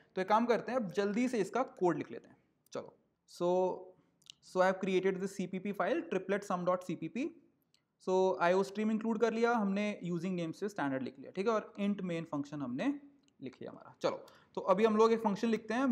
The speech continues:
boolean triplet sum। तो basically ये फंक्शन क्या करेगा? ये फंक्शन जब भी इसको ट्रिपलेट मिल जाएगा, वो ट्रिपलेट को प्रिंट भी कर देगा, and ये जो फंक्शन है रिटर्न भी कर देगा कि इसको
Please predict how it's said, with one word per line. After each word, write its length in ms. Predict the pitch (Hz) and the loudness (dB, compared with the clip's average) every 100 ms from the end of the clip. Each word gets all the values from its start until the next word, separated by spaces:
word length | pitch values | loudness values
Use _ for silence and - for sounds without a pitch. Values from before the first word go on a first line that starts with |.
| 165 | 0
boolean 360 | 175 175 220 294 - - _ _ _ _ _ _ _ _ _ _ - | -2 0 0 -2 -4 -20 _ _ _ _ _ _ _ _ _ _ -6
triplet 400 | 277 269 269 269 | -4 4 4 4
sum। 180 | 160 - - 202 | -4 -4 -8 0
तो 60 | |
basically 500 | 208 208 220 196 - 113 - _ _ _ _ _ _ - | 0 2 0 0 -4 -6 -14 _ _ _ _ _ _ -2
ये 80 | 208 | 2
फंक्शन 300 | 208 196 247 | 4 4 4
क्या 100 | 254 | 4
करेगा? 260 | 208 139 165 233 - | 4 2 0 -2 -4
ये 80 | 226 | -2
फंक्शन 600 | 233 214 214 269 277 277 - - - | 4 4 6 2 2 2 -4 -14 -2
जब 180 | 185 190 | 0 2
भी 100 | 262 | 0
इसको 200 | 240 262 | 2 0
ट्रिपलेट 440 | 262 196 202 226 | 0 -2 0 0
मिल 160 | 214 165 | 2 2
जाएगा, 240 | 175 190 220 | 4 4 2
वो 100 | 233 | 0
ट्रिपलेट 380 | 220 190 214 | 0 -2 -2
को 100 | 214 | 0
प्रिंट 300 | 226 - 185 185 | -4 0 0 0
भी 100 | 220 | 2
कर 140 | 220 | 2
देगा, 260 | 208 233 269 - 175 | 2 2 2 0 -4
and 120 | 185 | -2
ये 60 | 208 | -2
जो 80 | 208 | -4
फंक्शन 360 | 208 180 - 214 | -4 -6 -4 -2
है 40 | |
रिटर्न 300 | 185 165 165 | 0 0 0
भी 100 | 175 | -2
कर 120 | 180 131 | 0 0
देगा 200 | 139 220 | 0 -2
कि 120 | 247 | -2
इसको 260 | 196 165 | -4 -6